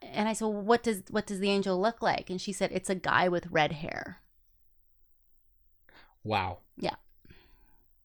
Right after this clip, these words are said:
Speaker 2: So there is a relation.
Speaker 1: Yeah.
Speaker 2: That's crazy.
Speaker 1: Yeah.
Speaker 2: I never knew that story.
Speaker 1: No.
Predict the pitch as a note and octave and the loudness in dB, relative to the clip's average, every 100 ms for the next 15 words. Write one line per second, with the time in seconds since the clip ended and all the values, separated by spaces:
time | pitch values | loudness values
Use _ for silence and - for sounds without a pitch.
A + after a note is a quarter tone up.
0 | _ - - C3+ B2+ B2 A2+ G#2+ F#2+ F#2+ | _ -2 4 6 6 6 4 0 -2 -2
1 | F#2+ - F2 - G3 - - _ - G2+ | -2 -4 -6 -6 -4 -4 -4 _ -10 -6
2 | G2 - - G#2 G2+ G3+ F#3+ - - B2 | -4 -6 -6 -6 0 4 4 2 -2 0
3 | B2 A#2+ A2+ A2 - F#2 F#2 G2+ - F#3 | 2 2 0 0 0 -2 -4 -8 0 2
4 | - | 2